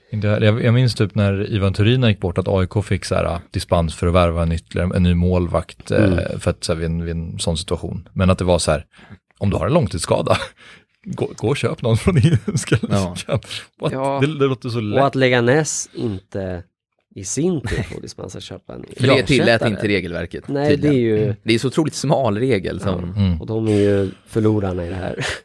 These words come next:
Speaker 1: Ja, jag minns
Speaker 2: Så det kan
Speaker 1: säkert.
Speaker 2: man ju
Speaker 1: Jag läste att deras
Speaker 2: lugnt säga.
Speaker 1: V D hade sagt att så här, vi tolkar regeln som att båda parterna måste vara överens om övergången åtminstone, och vi vill ju inte bli av med honom. Men
Speaker 2: Mm.
Speaker 1: nu blir vi det ändå. Och att han sa att så här, vår, nu är vår situation bortom reparation.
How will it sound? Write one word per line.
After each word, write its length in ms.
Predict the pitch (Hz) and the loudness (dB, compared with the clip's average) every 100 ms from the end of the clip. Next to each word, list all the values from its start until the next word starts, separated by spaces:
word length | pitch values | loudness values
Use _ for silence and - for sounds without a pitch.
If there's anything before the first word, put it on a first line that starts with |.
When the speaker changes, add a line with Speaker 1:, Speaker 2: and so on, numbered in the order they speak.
| _ - - - | _ -10 -8 -2
Speaker 1:
Ja, 60 | 104 | 0
jag 160 | - | 2
minns 220 | 101 104 | 4 2
Speaker 2:
Så 60 | 113 | 2
det 80 | 117 | 0
kan 140 | 104 | 0
Speaker 1:
säkert. 140 | 98 95 92 | -2 -2 2
Speaker 2:
man 60 | |
ju 40 | 107 | 4
Speaker 1:
Jag 80 | |
läste 220 | 104 101 104 | 4 2 2
att 60 | |
deras 180 | 104 104 | 2 2
Speaker 2:
lugnt 140 | 98 | 4
säga. 100 | 95 | 4
Speaker 1:
V 120 | 104 104 | 4 4
D 60 | |
hade 640 | 92 95 87 87 82 82 82 | 4 0 0 0 0 -2 -2
sagt 340 | - 85 - | -2 -4 0
att 120 | 87 | -2
så 80 | - | 0
här, 600 | 82 82 87 - 95 104 | 0 0 -2 -2 0 0
vi 240 | 90 98 98 | 0 0 2
tolkar 320 | 98 90 85 | 2 2 2
regeln 340 | 85 82 80 | 2 2 0
som 160 | 85 82 | 0 -2
att 140 | 76 | -2
båda 440 | - 87 82 85 98 | -6 -4 0 2 4
parterna 340 | 104 - 78 | 2 2 -4
måste 220 | 78 - | -4 -2
vara 120 | 82 | 0
överens 360 | 78 87 98 85 | 2 4 2 2
om 60 | 82 | 0
övergången 360 | 78 85 95 | 2 2 2
åtminstone, 440 | 85 82 - 82 78 | 2 -2 -2 -2 0
och 100 | 90 | 2
vi 120 | 98 | 2
vill 160 | 101 | 4
ju 60 | 87 | 2
inte 140 | 73 | 0
bli 100 | - | -4
av 100 | 76 | -4
med 80 | 76 | -2
honom. 300 | 76 82 87 - - | -2 -2 -6 -10 -6
Men 200 | 98 85 | 0 2
Speaker 2:
Mm. 60 | 82 | 2
Speaker 1:
nu 160 | 92 | 0
blir 320 | 87 80 82 98 | -2 -4 -2 -2
vi 80 | |
det 80 | 85 | -2
ändå. 200 | 82 87 | -2 0
Och 280 | 82 95 - | 0 0 0
att 100 | 92 | 0
han 120 | 82 | 0
sa 200 | 80 82 | 0 -2
att 120 | 76 - | -2 -2
så 80 | |
här, 80 | 80 | -2
vår, 220 | 82 87 - | 0 -2 -2
nu 340 | 104 101 95 90 | -2 2 4 4
är 140 | 85 | 4
vår 140 | 85 82 | 2 -2
situation 480 | - 87 90 85 | -2 -4 -2 -2
bortom 400 | 82 80 - 85 | -2 -2 0 0
reparation. 640 | 85 - - 73 - - | 0 -2 -2 -4 -6 -10